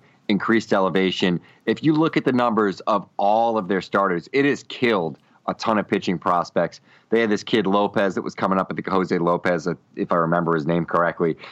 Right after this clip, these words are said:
coming up a couple years ago, uh, that people were pretty high on, and it more or less killed his stock.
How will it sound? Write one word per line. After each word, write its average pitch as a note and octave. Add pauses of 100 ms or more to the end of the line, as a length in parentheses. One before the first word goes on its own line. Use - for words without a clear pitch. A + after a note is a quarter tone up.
(120)
coming A2
up G#2
a -
couple G2
years G2
ago, F2+ (260)
uh, F2+
that F#2
people G#2+
were G2
pretty G#2
high G2
on, E2+ (240)
and A2
it -
more B2
or B2
less G#2+
killed A2+
his A2
stock. G#2+